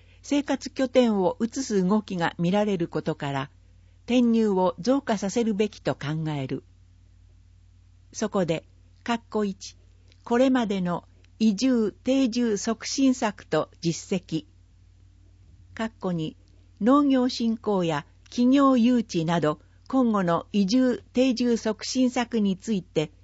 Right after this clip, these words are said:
それぞれ伺いたい。また、地域おこし協力隊が、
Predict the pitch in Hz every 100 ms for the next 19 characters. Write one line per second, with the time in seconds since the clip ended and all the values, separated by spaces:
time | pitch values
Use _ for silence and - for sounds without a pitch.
0 | - - 208 247 220 196 170 - 165 190
1 | 185 170 151 - 135 - - - - _
2 | _ _ - - _ - _ _ - -
3 | - 190 190 175 175 - _ - 277 302
4 | - 277 254 247 202 - 156 - 247 269
5 | 247 233 - 214 185 165 156